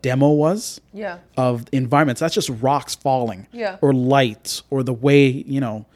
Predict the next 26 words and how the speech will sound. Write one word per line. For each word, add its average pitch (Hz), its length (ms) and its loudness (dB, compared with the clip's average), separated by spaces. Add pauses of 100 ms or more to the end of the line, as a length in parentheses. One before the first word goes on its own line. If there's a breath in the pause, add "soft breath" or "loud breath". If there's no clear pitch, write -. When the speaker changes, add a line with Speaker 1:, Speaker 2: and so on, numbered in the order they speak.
(480 soft breath)
Speaker 1:
all 147 180 2
that 131 160 2
stuff. - 120 -12
That's 156 180 -4
just - 220 -8
fucking 131 260 -6
amazing. 131 280 -6
And, 139 160 -2
and 143 220 -2
on 143 200 0
fabric 143 540 0
and 110 100 -10
hair, 135 380 2
that 135 100 0
was, 139 140 0
like, - 100 -12 (220 loud breath)
hair 196 340 -2
was 180 240 0
usually 143 300 -4
the 127 80 -8
hardest 123 420 -6
Speaker 2:
Oh, 240 120 4
Speaker 1:
thing. 240 100 -2
Speaker 2:
yeah, 214 240 2
hair, 220 260 -4
fur. 220 500 -6